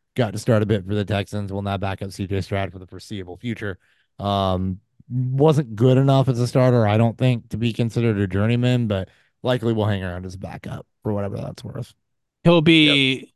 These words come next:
Speaker 2: a backup this year for the last final year of his contract, and then he'll be a journeyman until he's out of the league in two years, three
Speaker 1: Yeah.
Speaker 2: years.
Speaker 3: Yeah,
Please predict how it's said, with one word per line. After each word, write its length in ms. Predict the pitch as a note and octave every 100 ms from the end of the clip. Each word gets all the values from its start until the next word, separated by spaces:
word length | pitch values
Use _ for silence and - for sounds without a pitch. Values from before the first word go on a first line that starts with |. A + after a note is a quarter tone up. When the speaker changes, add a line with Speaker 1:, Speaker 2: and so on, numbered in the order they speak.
| _
Speaker 2:
a 80 | C3
backup 460 | C3 C3+ C3 B2+ A2+
this 280 | A#2+ - B2
year 320 | A#2 A#2 A2+ _ _ _ _ _ _ _ _ _ _
for 60 | -
the 60 | A#2
last 280 | A#2 A2+
final 180 | - A#2
year 120 | A2+
of 40 | G#2+
his 120 | G#2
contract, 580 | A2 A2 - A2 G2+ -
and 80 | G#2
then 160 | G#2
he'll 180 | A2 G#2+
be 420 | G#2 A2+ A2+ A#2
a 40 | A#2
journeyman 380 | A2+ A#2 A#2+
until 160 | A#2+ B2
he's 100 | A#2+
out 120 | A#2+
of 80 | B2
the 60 | B2
league 220 | C#3 C3+
in 100 | G#2
two 100 | G2
years, 520 | G2 G2 - - - _ -
three 160 | G2+
Speaker 1:
Yeah. 60 | F#2+
Speaker 2:
years. 200 | G2+ -
Speaker 3:
Yeah, 180 | C#3+ B2+